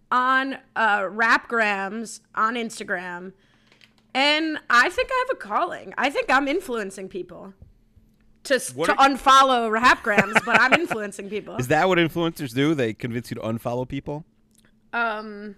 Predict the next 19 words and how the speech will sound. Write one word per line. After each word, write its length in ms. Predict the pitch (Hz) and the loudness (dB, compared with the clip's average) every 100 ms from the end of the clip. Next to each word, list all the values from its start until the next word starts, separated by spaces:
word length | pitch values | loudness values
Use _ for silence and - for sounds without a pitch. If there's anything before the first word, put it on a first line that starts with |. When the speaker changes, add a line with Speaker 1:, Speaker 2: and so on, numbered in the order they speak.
| _ - | _ 0
Speaker 1:
that 160 | 233 | 2
would 100 | 523 | 4
be 140 | 427 381 | 2 2
my 260 | 269 240 | 2 2
influencing. 640 | 220 202 202 190 180 190 180 | -2 -6 -8 -10 -8 -10 -10
Is, 140 | 190 | -10
like, 120 | 214 | -4
every 280 | 220 247 285 | -2 0 -2
day 520 | 240 226 220 220 226 - | -2 0 0 -2 -6 -4
I'm 220 | 214 214 | -4 -4
gonna 160 | 214 214 | -6 -8
tell 200 | 226 208 | -6 -6
you 260 | 202 196 | -4 -6
who 100 | 190 | -6
you 160 | 208 202 | -10 -12
should 160 | - 185 | -12 -8
not 320 | 196 196 - | -6 -6 -8
listen 280 | 190 185 170 | -10 -12 -16
to. 280 | - 214 | -16 -16